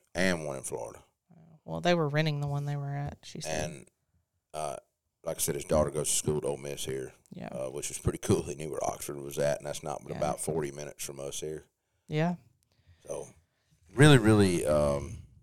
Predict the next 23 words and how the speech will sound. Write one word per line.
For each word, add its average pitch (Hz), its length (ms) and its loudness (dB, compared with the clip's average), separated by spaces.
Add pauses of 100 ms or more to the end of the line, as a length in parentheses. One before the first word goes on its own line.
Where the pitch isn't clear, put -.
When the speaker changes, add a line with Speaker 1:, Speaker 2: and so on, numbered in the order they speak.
(260)
Speaker 1:
huge 113 400 4
networking 92 560 2
event. 87 420 -2
We 80 140 -2
also 90 400 4
got 87 220 4
to 80 100 -4
hang 85 280 -2
out. 80 260 0
We 80 120 -4
met, 90 520 2
uh, 73 360 -2
for 78 140 -8
the 73 80 -4
first 90 300 0
time 87 460 -4 (640)
John 110 460 6
McLemore 80 840 2 (100)
and 73 140 -6
his 76 180 -4
son. 71 540 -6 (600)
And 80 440 -4 (120)
they, 101 1040 2